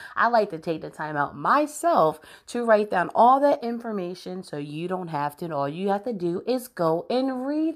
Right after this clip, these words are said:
it. And where can you read the information of my guests? On that T-Quest mobile app, which you can find in your Google Play Store, in your App Store for free.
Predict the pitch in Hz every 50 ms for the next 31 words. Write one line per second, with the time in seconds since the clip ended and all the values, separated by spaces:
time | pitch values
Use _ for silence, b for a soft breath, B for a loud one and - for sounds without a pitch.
0 | - - 196 180 180 202 202 B B B B B B 175 180 175 170 170 165 165
1 | - 190 180 180 180 180 180 185 190 190 190 175 175 175 175 185 190 - 190 190
2 | 190 202 202 - 220 - - 220 214 226 226 233 226 233 247 269 285 285 - B
3 | B B B B B - 226 247 277 285 277 262 262 247 262 - - 254 233 -
4 | - - 214 202 202 202 - 156 165 165 170 170 165 180 - - - 247 190 196
5 | - - 247 302 302 - 302 262 - 240 233 220 - 170 165 156 151 160 - -
6 | 226 262 285 277 220 180 185 175 170 165 165 - - 160 165 160 - - 160 160
7 | 160 160 160 B B B B B B B - 214 247 254 254 247 - - 202 202
8 | 202 202 - 226 226 226 233 233 - - 247 262 277 294 294 294 294 294 294 -
9 | - - - - 294 330 381 403 403 381 302 185 139 117 - -